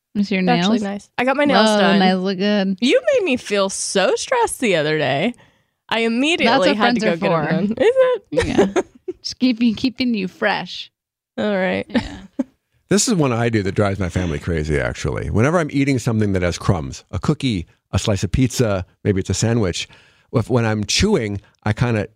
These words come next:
Speaker 3: bounce it up and down a little bit to get excess crumbs off of it because I don't want them to fall onto my shirt
Speaker 1: Oh,
Speaker 3: or
Speaker 1: yeah,
Speaker 3: whatever.
Speaker 1: I think I do that
Speaker 2: I think I do
Speaker 1: too.
Speaker 2: that too.
Speaker 3: That drives them crazy.
Speaker 2: Why?
Speaker 3: 'Cause they tell me you don't have to do that. You're doing it 'cause they think it's not an intentional thing. They think I just do it out of habit now.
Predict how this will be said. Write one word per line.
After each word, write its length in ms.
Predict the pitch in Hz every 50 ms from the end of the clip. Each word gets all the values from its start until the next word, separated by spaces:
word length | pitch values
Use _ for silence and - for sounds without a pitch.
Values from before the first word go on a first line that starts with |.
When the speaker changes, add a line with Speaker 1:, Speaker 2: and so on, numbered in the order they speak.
| _ _ _ _ _ _ -
Speaker 3:
bounce 360 | 123 95 120 117 117 110 -
it 80 | 117
up 120 | 117 107 -
and 100 | 104 95
down 180 | 92 101 107 117
a 80 | 127
little 140 | 135 139 143
bit 180 | 131 156 165 -
to 80 | -
get 160 | 110 110 110 - -
excess 360 | 110 101 - - 113 101 -
crumbs 400 | - - - 117 110 107 107 92
off 220 | 65 80 82 -
of 160 | 85 76 - -
it 140 | 52 -
because 260 | 80 87 - - 92 98
I 60 | 95
don't 160 | 98 98 98
want 140 | 101 92 -
them 100 | 92 90
to 80 | 82
fall 280 | 80 - 95 90 87 87
onto 140 | 85 90 90
my 160 | 82 80 78
shirt 300 | 80 - - - 98 87
Speaker 1:
Oh, 40 | -
Speaker 3:
or 20 | 294
Speaker 1:
yeah, 140 | - -
Speaker 3:
whatever. 240 | 320 - 73 69 69
Speaker 1:
I 20 | -
think 40 |
I 60 | - -
do 140 | 226 202
that 100 | 185 302
Speaker 2:
I 40 | 320 -
think 160 | 415 415 427
I 40 | 453
do 40 | 381
Speaker 1:
too. 80 | 359
Speaker 2:
that 160 | 330 311 302 -
too. 240 | - 349 294 196
Speaker 3:
That 180 | 202 220 220 107
drives 260 | 104 110 101 98 92
them 120 | 90 87 82
crazy. 340 | - - - 92 82 76
Speaker 2:
Why? 380 | 269 320 427 571 523 269 196 170
Speaker 3:
'Cause 120 | - 131 143
they 80 | 165
tell 160 | - - 202 202
me 100 | 170 156
you 80 | 147
don't 400 | 135 110 - 175 175 185 180 -
have 260 | 131 135 151 156 143 -
to 100 | 165 151
do 340 | 131 135 196 220 233 226 202
that. 320 | 151 127 110 95 85 80
You're 100 | 110 127
doing 340 | 117 123 160 175 185 180 175
it 140 | 170 - 165
'cause 160 | 139 143 139
they 120 | 147 151
think 180 | 143 156 151 131
it's 140 | 147 - 131
not 340 | 139 135 127 123 - _ - _ _ _ _ _ _ _ _ _ _ -
an 80 | 131
intentional 560 | 123 123 117 - 156 175 156 - 139 131 123
thing. 220 | 107 - 117 113 110
They 80 | 107
think 180 | 101 123 120 107
I 80 | 107 101
just 180 | 95 98 85
do 180 | 87 104 98 95
it 60 | 78
out 120 | 78 85 87
of 80 | 82
habit 360 | - 95 95 98 87 80 67 -
now. 260 | 67 62 - - -